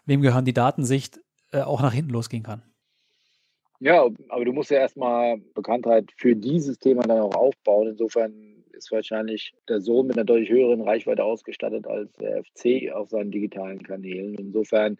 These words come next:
Speaker 2: kann ich das ja auch wieder im Sinne eines Funnels, eines Vertriebsfunnels, äh, denken, zu sagen, erstmal die Leute informieren, Bekanntheit, Beliebtheit, Verwendung.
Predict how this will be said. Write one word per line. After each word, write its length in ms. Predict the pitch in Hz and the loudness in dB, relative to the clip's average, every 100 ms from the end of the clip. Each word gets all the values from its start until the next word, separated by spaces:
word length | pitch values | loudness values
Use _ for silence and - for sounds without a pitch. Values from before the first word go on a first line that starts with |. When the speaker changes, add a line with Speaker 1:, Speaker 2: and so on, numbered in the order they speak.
| - - - _ _ _ 120 120 | -14 -20 -20 _ _ _ -14 -6
Speaker 2:
kann 140 | 113 | -2
ich 80 | 123 | 2
das 160 | 131 120 | 2 4
ja 100 | 127 | 4
auch 140 | 113 | 4
wieder 360 | 120 120 117 110 | 4 4 4 0
im 160 | 117 | -2
Sinne 300 | 113 123 123 | 0 0 0
eines 320 | 117 120 120 - | -2 -2 -4 -4
Funnels, 580 | - 135 127 131 - | -6 -2 0 -2 -4
eines 220 | 123 117 - | -6 -6 -4
Vertriebsfunnels, 1080 | 117 107 135 135 - 117 113 110 107 - | -4 -4 -12 -12 -14 -8 -6 -4 -6 -10
äh, 260 | 113 110 110 | -8 -6 -4
denken, 360 | 104 101 - 104 | -6 -6 -10 -16
zu 120 | 113 | -6
sagen, 400 | 113 110 110 110 _ _ - _ | -2 -2 -2 -6 _ _ -20 _
erstmal 300 | 131 117 135 | -4 -2 0
die 80 | 123 | 2
Leute 280 | 127 127 123 | 4 6 4
informieren, 520 | 123 123 123 127 131 | 0 -2 -2 -2 -2
Bekanntheit, 460 | 123 120 131 123 - | -4 -6 -2 -4 -4
Beliebtheit, 400 | 120 123 120 110 | -6 -2 -4 -2
Verwendung. 520 | 113 131 131 123 | 2 2 0 -4